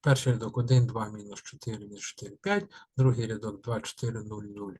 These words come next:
два, третій рядок два, три, два, один, п'ять, четвертий рядок мінус один, один, три, шість, п'ять.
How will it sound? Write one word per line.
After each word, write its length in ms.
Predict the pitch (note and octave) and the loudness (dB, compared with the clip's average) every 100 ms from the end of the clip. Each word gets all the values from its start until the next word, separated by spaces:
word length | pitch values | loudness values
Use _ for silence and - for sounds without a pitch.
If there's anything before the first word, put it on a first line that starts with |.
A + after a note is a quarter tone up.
| - _ _ | -20 _ _
два, 300 | B2 E3+ F3+ | 4 6 6
третій 360 | - C#3+ C3 | 4 2 4
рядок 260 | A#2+ G#2 G#2 | 0 -2 -10
два, 240 | G2+ A2 | -4 -4
три, 340 | G#2 - A2 G2 - | -4 -6 -8 -8 -2
два, 240 | A2 G#2 - - _ | -2 -2 -8 -20 _
один, 360 | G#2+ A2 G#2 | -6 -6 -6
п'ять, 340 | G2+ E3 F3 E3+ | 0 4 4 2
четвертий 440 | - D3+ E3 E3 | 0 4 4 4
рядок 260 | D3+ D3 C3+ | 2 2 2
мінус 420 | A#2+ A#2+ A2 - | 2 2 -4 -8
один, 360 | G#2 A2+ D#3+ E3+ | -2 2 2 2
один, 460 | - C3 C#3 E3 C3+ | -4 2 4 4 0
три, 300 | - A#2+ C#3 - - | 0 4 4 2 -14
шість, 380 | - - G2+ - | -10 -6 -6 -2
п'ять. 320 | F#3 C#3+ - | 2 2 0